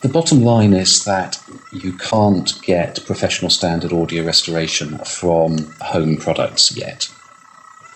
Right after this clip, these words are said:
You can remove clicks reasonably well. Crackle is a bit harder, but dehissing from low-cost packages is still a very dangerous activity, because you will introduce these sort of underwater artifacts that damage the sound.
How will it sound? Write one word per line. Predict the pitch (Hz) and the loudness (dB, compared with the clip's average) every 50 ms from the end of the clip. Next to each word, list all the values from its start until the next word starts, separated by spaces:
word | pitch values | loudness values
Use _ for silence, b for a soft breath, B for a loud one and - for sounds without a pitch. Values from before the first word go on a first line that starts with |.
| - - - - - | -20 -20 -18 -2 0
You | 120 104 | 0 2
can | - - 110 | 4 4 4
remove | 107 120 139 151 151 135 - - - - - | 6 6 6 6 6 4 2 -2 -8 -10 -4
clicks | - - 123 - - - - - - - - - - - - | -2 0 0 0 -2 -4 -2 0 0 0 0 -2 -6 -2 2
reasonably | 185 190 190 180 - - 131 95 90 87 80 | 4 6 6 6 6 4 4 2 2 2 2
well. | 78 82 78 82 82 110 135 - - - - - - - - - - - - - - | 2 2 2 2 2 2 0 -4 -8 -18 -20 -20 -20 -20 -20 -20 -20 -20 -20 -20 -20
Crackle | - - - 117 113 113 - 107 | -8 -4 -2 -2 -2 0 2 2
is | 95 90 | 2 2
a | - 95 | 0 0
bit | 95 82 - | -2 -2 -2
harder, | - - 95 90 87 87 85 90 87 87 85 - | -2 0 0 2 2 2 2 0 0 -2 -2 0
but | - 95 85 82 - - - - - | 0 0 0 0 -4 -10 -14 -8 -2
dehissing | 98 92 87 87 110 113 - - - 87 80 85 82 80 - | -2 -2 0 2 2 2 2 2 2 0 0 -2 -4 -4 -2
from | - 90 87 85 | -2 -2 0 2
low-cost | 90 87 85 82 - 85 80 - - | 2 0 0 0 -4 -6 -6 -6 -6
packages | - 85 80 - - - - - 80 78 - - B B B B B B B B - | -6 -8 -8 -6 -8 -8 -6 -4 -2 -2 -2 -2 B B B B B B B B -4
is | 90 95 - - | -2 0 2 2
still | - - 98 85 85 | 2 2 2 2 2
a | |
very | 82 90 85 82 80 | 2 2 2 0 0
dangerous | 80 - 87 82 80 82 80 - - 80 - - | 0 0 0 0 0 0 -2 -4 -4 -4 -2 -2
activity, | - 73 - - - 87 80 - 76 - - 82 73 - - | -2 -4 -6 -6 -8 -8 -8 -8 -8 -8 -8 -8 -8 -8 -8
because | 85 78 - - - 87 82 78 - - | -10 -10 -8 -4 -2 0 0 0 0 -2
you | 90 80 | -2 0
will | 85 87 85 80 | 0 0 2 0
introduce | 78 78 78 - 78 - - 80 76 73 - - - - - | -2 -4 -4 -6 -8 -8 -8 -8 -4 -2 0 0 0 0 -2
these | - 78 85 82 - | -4 -4 -2 0 0
sort | - - | -2 -2
of | 76 - | -4 -4
underwater | - 85 85 85 80 78 82 78 78 82 80 82 - - - 82 80 78 - - - | -4 -4 -2 -4 -4 -4 -6 -4 -2 -2 -2 -2 -2 -2 -2 -2 -4 -4 -8 -8 -6
artifacts | 85 82 82 - - - - 82 78 76 - - - - - | -4 -4 -4 -4 -6 -6 -6 -6 -6 -6 -6 -4 -4 -2 -2
that | - - 76 - | -2 -4 -6 -4
damage | - 85 80 80 76 71 - - | -4 -4 -4 -6 -6 -4 -6 -4
the | - - | 0 0
sound. | - - 87 80 76 71 69 | 0 0 0 -2 -6 -8 -12